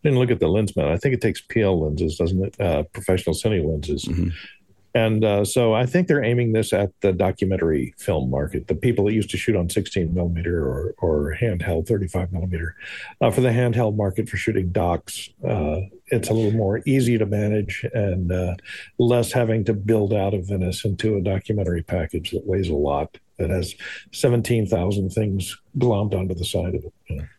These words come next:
Speaker 2: I know. I just, if I was gonna shoot a documentary, though, I'd, I still feel like I would <laughs> shoot it with an F X six if I was, if I was in, if I was shooting a documentary with a Sony. I feel like I would still, I'd still be doing an F X six, just much more, it's a smaller form factor, easier to manage.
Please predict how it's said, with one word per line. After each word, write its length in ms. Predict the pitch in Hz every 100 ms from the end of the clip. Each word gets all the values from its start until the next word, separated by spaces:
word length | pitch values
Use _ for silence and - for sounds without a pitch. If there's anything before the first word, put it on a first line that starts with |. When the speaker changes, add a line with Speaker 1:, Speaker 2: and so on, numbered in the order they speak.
| _ _
Speaker 2:
I 120 | -
know. 280 | 92 95 98
I 80 | 82
just, 300 | 85 85 82 -
if 100 | -
I 60 |
was 100 | 104
gonna 120 | 98 101
shoot 160 | 107
a 40 | 85
documentary, 600 | 85 87 87 90 92 85
though, 200 | 73 69
I'd, 160 | 69 - _ _ _ _ -
I 40 |
still 180 | - 110
feel 160 | 95 87
like 160 | 82
I 40 | 80
would 120 | 82
<laughs> 0 |
shoot 160 | -
it 80 | 107
with 140 | 117 107
an 80 |
F 100 | 120
X 220 | 113 - -
six 200 | 117 -
if 80 |
I 60 | 101
was, 120 | 98
if 420 | 98 - - -
I 20 | 117
was 140 | 110
in, 80 | 113
if 140 | 80
I 20 | 95
was 140 | 85
shooting 280 | - 120 113
a 40 |
documentary 420 | 95 92 95 92
with 160 | 85 78
a 60 | 76
Sony. 460 | - 95 64 78 - - - _ -
I 60 |
feel 180 | 87 92
like 140 | 78
I 80 | 76
would 120 | 73
still, 460 | - 90 76 71 - _ _ _ _ _ _ -
I'd 160 | 92 80
still 200 | - 104
be 180 | 80
doing 360 | 65 82 87 78
an 80 | 76
F 140 | 76
X 160 | 71 -
six, 120 | 85
just 160 | 90 -
much 220 | 98 -
more, 160 | 80 -
it's 100 | 82
a 60 | 82
smaller 440 | - 98 104 85
form 240 | 73 53
factor, 400 | 73 60 - - -
easier 300 | 85 82 73
to 60 | 67
manage. 460 | 53 50 - -